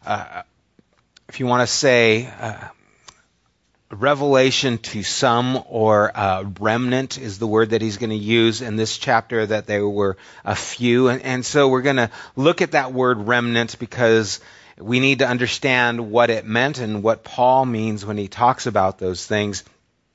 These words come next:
so that we can understand it, uh, clearly. This chapter kind of breaks up from verses one through ten and then eleven through the end. I mean, you could break it up more, but there's really two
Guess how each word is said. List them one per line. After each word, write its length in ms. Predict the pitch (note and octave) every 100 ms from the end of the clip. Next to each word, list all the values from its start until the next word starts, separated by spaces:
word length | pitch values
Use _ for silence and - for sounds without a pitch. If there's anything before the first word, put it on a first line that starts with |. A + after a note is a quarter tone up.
| _ _ -
so 160 | - B2+
that 80 | A#2+
we 100 | A2+
can 140 | A#2
understand 720 | A#2+ A#2 A2+ - B2+ B2 B2
it, 160 | G#2 - _ - - - -
uh, 300 | G2 F#2+ F#2
clearly. 580 | - - D#3 D#3 G#2+ E2 - - - - _
This 760 | A#2+ A2+ A2 E3+ - - - - -
chapter 460 | A3+ G#3+ G#3+ G3
kind 260 | D#3+ F3+ F#3+
of 80 | F3
breaks 340 | D3 C#3 -
up 160 | D#3 C#3
from 720 | - B2 A#2+ A2+ A2+ - A#2
verses 380 | A2+ C#3 - C3+
one 260 | A2+ C#3 C#3
through 160 | C3
ten 380 | A2+ - C3+ C3
and 120 | A#2+
then 160 | A#2+ A#2
eleven 540 | A2 A2 C3 B2+ B2
through 240 | A2+ A#2+ A#2
the 220 | G#2+ G#2+
end. 200 | A#2+ A#2
I 60 | G#2+
mean, 160 | G#2+
you 80 | A2
could 160 | B2 A2
break 200 | C#3 C3
it 80 |
up 120 | B2 A2
more, 340 | A2 B2+ A#2+
but 220 | A2 A2+
there's 360 | A#2 G#2+ - -
really 240 | D3+ C3
two 460 | B2+ - E3 D3+